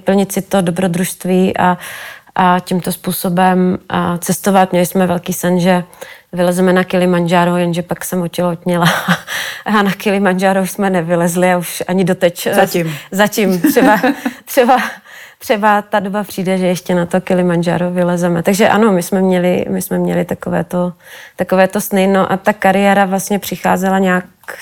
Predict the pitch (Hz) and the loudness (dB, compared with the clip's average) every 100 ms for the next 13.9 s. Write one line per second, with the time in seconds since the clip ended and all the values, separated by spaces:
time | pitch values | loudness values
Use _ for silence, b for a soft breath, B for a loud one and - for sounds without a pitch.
0 | - 190 185 185 180 - 185 180 180 - | -4 2 2 2 -4 2 2 2 -2 -2
1 | 175 190 190 190 190 190 185 - 170 190 | -4 0 2 2 -2 -4 -4 -4 -4 -2
2 | - 196 190 - - _ - 185 180 190 | 0 0 0 -10 -18 _ -2 4 6 4
3 | 185 B B B B B 190 175 165 175 | 2 B B B B B 0 2 2 2
4 | 165 175 175 170 - 175 170 180 180 165 | 2 2 0 0 -2 -4 -2 0 2 4
5 | 170 170 170 175 175 170 165 180 165 165 | 4 4 2 -2 -2 -2 0 2 2 0
6 | - 170 160 170 160 160 - 165 165 160 | -2 0 0 0 -2 -4 -2 0 0 -2
7 | 165 - 165 156 151 - 156 160 160 - | -4 -2 -2 -2 -4 -2 0 2 0 -2
8 | 160 165 - - 165 - 165 160 156 156 | -2 -4 -8 -6 -6 -2 0 2 0 0
9 | 156 156 156 156 165 156 160 160 170 160 | -2 -2 -4 -2 -2 -2 -2 -2 -2 -4
10 | 156 147 160 160 170 160 156 160 - 156 | -4 -4 -2 0 2 2 0 -4 -4 -4
11 | 160 - 160 160 160 156 B B - 165 | -4 -4 -2 2 2 0 B B -2 2
12 | 165 165 - 165 160 170 165 160 160 160 | 2 2 -2 -2 0 0 2 0 -2 -4
13 | 160 160 170 - 160 165 151 143 | -4 -2 -2 -4 -4 0 0 0